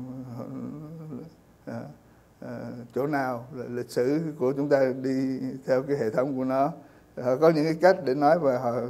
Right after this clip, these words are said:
dùng lời giễu cợt. Nhưng mà cái giễu cợt đó không phải là, là giễu cợt cho vui, để mà làm cho buồn cười. Nhưng là theo tình dục riêng của mình,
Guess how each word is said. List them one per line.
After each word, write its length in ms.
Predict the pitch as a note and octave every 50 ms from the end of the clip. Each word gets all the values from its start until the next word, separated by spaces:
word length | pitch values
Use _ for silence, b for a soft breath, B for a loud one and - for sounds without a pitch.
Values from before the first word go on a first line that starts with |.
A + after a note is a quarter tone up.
| A#2+ A#2+ A#2+
dùng 260 | B2 B2+ C3 A#2+ B2
lời 180 | B2 A#2+ A#2+ A2+
giễu 240 | A2 A2 A#2 C3+ C#3+
cợt. 280 | C#3 - B2+ A#2+ A#2+ B2 - - - - b b b b b b b
Nhưng 80 | D3 C#3
mà 60 | C#3
cái 120 | C#3+ D#3+ D#3+
giễu 140 | D3+ D#3 D3+
cợt 180 | D3 C3 B2+ C3+
đó 80 | D#3+
không 80 | E3 D#3
phải 100 | D#3 D3+
là, 120 | D3 C3+
là 260 | B2+ B2+ B2+ B2 A#2+ B2
giễu 220 | A#2+ A#2 C3 C#3+ -
cợt 140 | - C3 B2 -
cho 100 | D3 C#3+
vui, 320 | D3 D3 D3+ D3+ D3+ D3 D3 - B B B B B B B -
để 140 | C3+ B2 C3+
mà 180 | D3+ C3+ B2+ A#2+
làm 180 | B2+ B2 A#2+ B2
cho 100 | C3 C3+
buồn 240 | C3+ B2 B2 B2 A#2 -
cười. 260 | B2+ B2+ A#2+ A#2+ A#2+ - - B B B B B B B B _
Nhưng 220 | - C#3 C#3+ D3 C#3
là 120 | C3+ A#2+
theo 220 | - - D3+ D3 D3 D3
tình 160 | C#3+ C3 B2+
dục 200 | B2+ B2 A2+ -
riêng 220 | C3 D3 D3+ D3 B2+
của 60 | D3
mình, 200 | D3+ C#3+ C3 B2